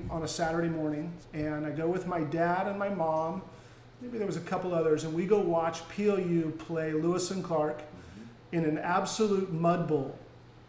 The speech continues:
Speaker 2: In
Speaker 1: At
Speaker 2: Portland.
Speaker 1: in Portland.
Speaker 2: Yep.
Speaker 1: And I'm, I'm sitting up in the stands, and I'm, I'm, uh, just kinda watching and taking all this in.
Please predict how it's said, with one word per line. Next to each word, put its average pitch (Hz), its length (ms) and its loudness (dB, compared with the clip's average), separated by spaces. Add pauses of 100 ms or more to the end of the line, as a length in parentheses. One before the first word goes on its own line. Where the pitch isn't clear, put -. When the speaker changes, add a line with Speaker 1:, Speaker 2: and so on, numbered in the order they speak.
(140)
Speaker 2:
In 131 220 -4
Speaker 1:
At 165 100 4
Speaker 2:
Portland. 135 440 2
Speaker 1:
in 190 180 4
Portland. 151 520 2
Speaker 2:
Yep. 104 140 -10 (400)
Speaker 1:
And 170 360 6
I'm, 170 160 2 (100)
I'm 196 120 -2
sitting 269 380 -2
up 247 120 0
in 220 120 4
the 185 60 2
stands, 208 580 2
and 170 80 0
I'm, 151 260 -2 (100)
I'm, 156 320 -4
uh, 143 380 -8 (500)
just - 220 -2
kinda 254 200 4
watching 190 480 0
and 165 140 -2
taking 185 320 -2
all 170 160 2
this 170 280 -2
in. 139 240 -4